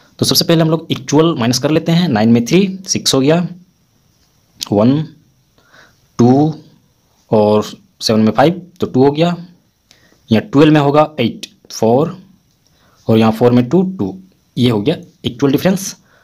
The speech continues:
अब हम लोगों को करना है इसका estimated, तो nearest लाख, ones, tens, hundred, thousand, ten thousand, लाख, यहाँ लाख और यहाँ लाख। तो इसमें क्या हो जाएगा, इसके ठीक पीछे हम लोग देखते हैं क्या है, टू,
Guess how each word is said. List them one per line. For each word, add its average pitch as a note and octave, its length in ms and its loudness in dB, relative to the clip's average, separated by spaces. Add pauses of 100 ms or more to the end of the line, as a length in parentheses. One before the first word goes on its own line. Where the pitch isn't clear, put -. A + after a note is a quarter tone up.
(280)
अब D#3 120 0
हम D3 100 4
लोगों D3+ 120 4
को D3 100 -8
करना C3 220 2
है C#3 60 0
इसका F3+ 260 -2
estimated, - 500 -2 (720)
तो F#2+ 340 2 (340)
nearest B2 400 0
लाख, B2+ 300 -2 (280)
ones, A2+ 160 -2
tens, - 180 -2
hundred, G#2+ 200 -4
thousand, C3 240 -2
ten A2 120 -2
thousand, C3 260 -2
लाख, F#2 380 -4
यहाँ G2+ 140 0
लाख C3+ 360 -2
और A2 100 -2
यहाँ F#2 160 -4
लाख। - 280 -14 (960)
तो - 40 0
इसमें C3 180 2
क्या D#3+ 100 6
हो D#3+ 60 6
जाएगा, E3 200 2
इसके C#3 260 -4
ठीक D3+ 320 -6
पीछे B2 180 0
हम C#3+ 60 0
लोग D3+ 80 -2
देखते D#3+ 200 -2
हैं E3+ 120 0
क्या - 180 -2
है, D3+ 120 -8 (100)
टू, F#2+ 160 -2